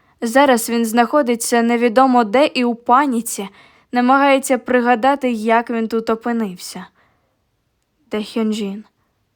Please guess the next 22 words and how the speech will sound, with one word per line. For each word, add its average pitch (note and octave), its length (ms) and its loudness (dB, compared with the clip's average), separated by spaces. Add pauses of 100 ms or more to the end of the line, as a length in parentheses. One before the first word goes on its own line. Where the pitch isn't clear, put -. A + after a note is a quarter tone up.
(400)
Лі A3 180 2
один. G#3 400 -4 (720)
Підсвідомо B3+ 720 2
намагається B3+ 720 2
уявити B3+ 560 0
квартиру B3+ 540 0
Хвана B3+ 640 0
і A#3+ 180 -2
перенестись B3 840 -2
туди, B3 380 -4
але A#3 400 0
щось B3 360 -4
йому A#3+ 240 -4
заважає. A3+ 760 -4 (720)
Залізні A3+ 680 4
двері A3 380 2
давно G#3 360 -2
зачинились. G#3 960 -8 (460)
Йому B3 320 0
це A#3+ 140 -2
не A3+ 160 4
заважає. A3 760 0